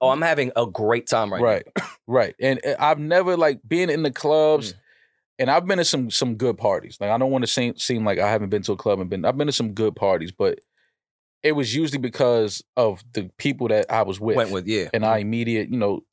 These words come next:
Speaker 2: our section and the
Speaker 1: The
Speaker 2: people
Speaker 1: space
Speaker 2: we
Speaker 1: you had.
Speaker 2: Yeah,
Speaker 1: The,
Speaker 2: like,
Speaker 1: the,
Speaker 2: that,
Speaker 1: yeah.
Speaker 2: that was fun. But overall, like, just being, it's just,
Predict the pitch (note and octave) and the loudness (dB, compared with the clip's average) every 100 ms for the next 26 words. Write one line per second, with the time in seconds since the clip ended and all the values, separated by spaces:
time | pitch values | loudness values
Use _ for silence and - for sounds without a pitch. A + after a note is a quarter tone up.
0 | - G2 - A2+ G#2 - G#2 F#2+ - A2+ | -2 0 2 0 0 -4 -4 -4 -2 0
1 | B2 D3 B2+ C#3+ B2+ B2+ A#2+ A#2+ B2+ D3+ | 2 2 2 2 4 4 4 2 -6 -8
2 | G3+ A3+ A3+ F3 A#2+ B2 E3 F#3+ B2 D3 | 2 4 4 2 0 2 2 2 0 2
3 | E3 C3 - C#3 B2 A#2 G#2 C#3 G3+ D#3 | 2 0 -2 0 2 0 2 2 2 0
4 | A2 B2 - - D#3 A#2 D#3+ A2+ G#2+ E3+ | 2 4 2 4 2 2 -4 -4 -4 -2
5 | E3 C#3 - _ _ _ _ _ _ G3 | -2 -4 -10 _ _ _ _ _ _ 0
6 | G#3 A3 | 2 0